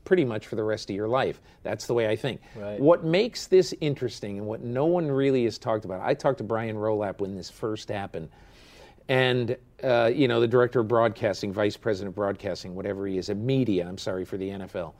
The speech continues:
Speaker 1: And you know what's really big for the N F L on this that no one has talked about? The fact that people in Russia and China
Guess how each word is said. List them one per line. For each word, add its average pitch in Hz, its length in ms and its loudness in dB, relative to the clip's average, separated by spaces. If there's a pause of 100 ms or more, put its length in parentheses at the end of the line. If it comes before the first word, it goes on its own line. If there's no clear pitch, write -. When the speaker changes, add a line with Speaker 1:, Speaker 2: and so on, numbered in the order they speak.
(280)
Speaker 1:
And - 80 -4
you 139 60 2
know 220 80 2
what's - 180 -2
really 196 220 2
big 151 260 2
for 143 100 -6
the 135 140 0
N 131 80 -2
F 127 140 -6
L 123 140 -2
on 117 160 -6
this 113 200 -8
that - 140 -12
no 101 220 -4
one 113 160 -2
has 107 140 -10
talked 101 260 -6
about? 98 280 -6 (920)
The 123 140 4
fact - 560 2
that 120 560 2 (420)
people 165 580 0 (400)
in 107 140 -8
Russia 143 540 0 (560)
and 107 200 -8
China 113 600 -6